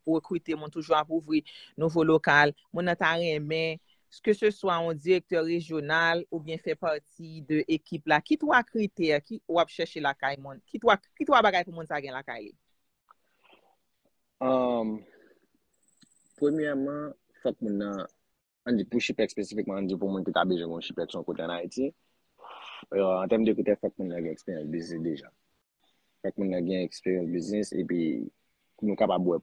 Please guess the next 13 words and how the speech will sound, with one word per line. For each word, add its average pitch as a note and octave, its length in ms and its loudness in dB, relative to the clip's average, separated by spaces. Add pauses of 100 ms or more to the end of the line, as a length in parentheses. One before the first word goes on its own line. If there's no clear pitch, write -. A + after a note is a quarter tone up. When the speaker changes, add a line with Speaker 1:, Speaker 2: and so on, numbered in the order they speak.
(120)
Speaker 2:
prèv F#2 280 2
de F2+ 140 -2
matirite F2+ 560 -2 (100)
ke E2+ 100 -4
moun E2+ 200 -4
nan E2+ 140 -8
fè, - 120 2
e F#2+ 160 4
responsabilite F2+ 880 -2
tou, C3+ 160 -6 (460)
paske E2+ 400 -2
n F2 160 -2
ap F2+ 100 -4